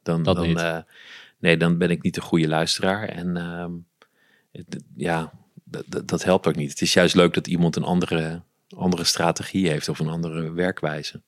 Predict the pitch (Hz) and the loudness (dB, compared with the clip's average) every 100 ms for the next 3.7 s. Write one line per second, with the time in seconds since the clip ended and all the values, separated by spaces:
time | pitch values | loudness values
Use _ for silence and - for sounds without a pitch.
0 | _ - 92 87 - _ _ _ - - | _ -2 0 -2 -10 _ _ _ -20 -20
1 | _ 110 117 110 120 123 - 131 120 - | _ 4 6 8 6 4 2 4 4 6
2 | 117 117 - 113 - - 107 - 107 - | 6 6 6 2 2 0 0 0 -2 0
3 | 98 98 107 92 92 92 | 2 2 2 2 2 2